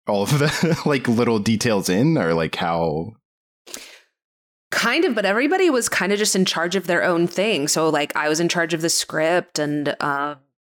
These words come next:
Speaker 2: you know, and then immediately, um, we had to get it o-, I mean,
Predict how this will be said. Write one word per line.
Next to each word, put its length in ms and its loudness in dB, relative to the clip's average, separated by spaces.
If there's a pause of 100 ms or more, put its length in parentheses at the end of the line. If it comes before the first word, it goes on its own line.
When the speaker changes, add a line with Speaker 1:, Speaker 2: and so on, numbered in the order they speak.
(140)
Speaker 2:
you 140 2
know, 200 0
and 120 0
then 160 0
immediately, 1000 0 (140)
um, 720 -2 (440)
we 140 -2
had 220 -4
to 80 -2
get 180 -2
it 80 0
o-, 140 2
I 80 -2
mean, 300 2